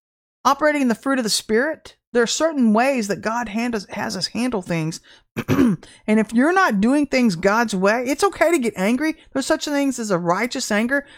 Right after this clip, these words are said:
but are you following God all the way through the circumstances? I don't care if it's at church. I don't care if it's in your job. I don't care if it's in your family. I don't care. God doesn't care. You shouldn't care.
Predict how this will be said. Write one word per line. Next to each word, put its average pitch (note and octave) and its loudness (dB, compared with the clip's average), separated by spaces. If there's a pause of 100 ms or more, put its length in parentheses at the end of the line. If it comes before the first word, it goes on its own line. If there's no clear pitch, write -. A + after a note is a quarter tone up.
(120)
but B3+ 4
are B3+ 4
you B3+ 0
following C#4 0
God G3 2 (200)
all B3+ 2
the C#4 -2
way B3 2
through A3+ -4
the G#3+ -4
circumstances? F#3 -4 (200)
I - 2
don't D4 0
care C4 -2
if - 0
it's G#3 -4
at D3+ 0
church. E4+ 0
I A#3+ 2
don't F#3+ -2
care F3+ -2
if F3+ -6
it's F3+ -8
in E3+ -2
your D#3+ -4
job. D4 0 (220)
I A#3 2
don't A3+ -2
care A3+ 0
if G3+ -2
it's G3 -4
in F#3 -2
your D3+ -4
family. C#4 -2 (320)
I G#3+ 4
don't A#3+ 2
care. F3 0
God G#3 0
doesn't C4 -6
care. G#3+ -2 (160)
You A3+ 0
shouldn't A#3+ 0
care. - -6